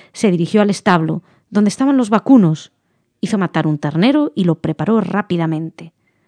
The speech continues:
Tomó leche y manteca y llevó todo ante sus huéspedes, que se habían instalado al pie de un gran árbol, frente a su tienda. Hasta ese momento estuvieron callados,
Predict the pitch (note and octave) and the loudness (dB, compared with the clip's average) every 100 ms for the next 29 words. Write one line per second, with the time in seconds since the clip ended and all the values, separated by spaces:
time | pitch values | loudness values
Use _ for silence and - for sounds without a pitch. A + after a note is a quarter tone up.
0 | _ _ E3 D#3 D3+ E3 G#3 A#3+ G#3 D#3+ | _ _ -6 -6 -4 -4 -2 0 0 0
1 | D3+ D#3 - - _ _ _ - F3+ G3 | 0 -4 -6 -20 _ _ _ -4 0 2
2 | G#3+ - C4+ D4 A#3+ - G3+ F3+ D3+ - | 0 0 0 0 -2 -6 -2 -2 -2 -4
3 | C3+ D3+ - D#3+ F3 E3 G3 F#3+ E3 - | -8 -10 -10 -10 -6 -2 0 0 -2 -4
4 | D#3+ G3+ A#3 B3 - D#3 D3+ - C4 C#4+ | -2 -2 -2 -6 -6 -6 -6 -4 -4 -4
5 | E3+ F3 E3 D3+ E3 G#3 F#3+ D3+ C#3+ - | -4 -4 -4 -4 -4 -2 -2 -2 -4 -10
6 | - - _ _ _ _ F#3+ F#3 F3 - | -16 -20 _ _ _ _ -8 -6 -6 -10
7 | E3+ - A2+ - - _ _ _ _ _ | -10 -8 -8 -10 -20 _ _ _ _ _
8 | _ _ _ _ _ _ _ _ - _ | _ _ _ _ _ _ _ _ -20 _
9 | - D#3+ - D3 D3 G3+ F#3 E3 E3 A#3+ | -16 -14 -8 -6 -2 -2 0 -2 -4 -6
10 | C4+ G3+ E3 D3 C#3 F3 A3 D#3 - | -4 -2 -2 -4 -4 -2 0 -2 -6